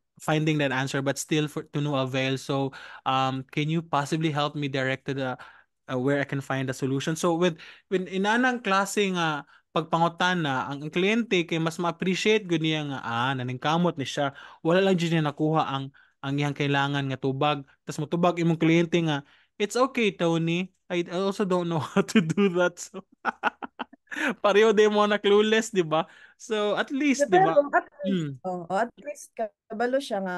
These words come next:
Speaker 2: nga dili pa, wa pa nimo na figure out, dili siya mag-expect sa imo nga mahuman dayon nimo na
Speaker 1: Tama.
Speaker 2: task kay
Speaker 1: Tama.
Speaker 2: kamo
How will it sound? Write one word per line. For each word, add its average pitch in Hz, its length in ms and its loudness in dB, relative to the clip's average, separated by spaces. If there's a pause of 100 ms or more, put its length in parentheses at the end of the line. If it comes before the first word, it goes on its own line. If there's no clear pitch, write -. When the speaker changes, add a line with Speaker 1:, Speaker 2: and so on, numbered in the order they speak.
(120)
Speaker 2:
nga 190 160 -4 (640)
dili 233 320 -4
pa, - 160 -2
wa 220 160 4
pa 269 80 0
nimo 254 160 -2
na 240 160 -2
figure 226 320 -2
out, 196 160 0
dili 302 160 -4
siya 240 240 -6
mag-expect 175 560 -8
sa 180 160 -8
imo 185 160 -6
nga 165 160 -8
mahuman 196 400 -6
dayon 180 320 -4
nimo 160 160 -6 (160)
na 147 60 -6
Speaker 1:
Tama. 123 340 2
Speaker 2:
task 123 80 0 (160)
kay 156 60 -4 (600)
Speaker 1:
Tama. 117 380 -8
Speaker 2:
kamo 233 160 2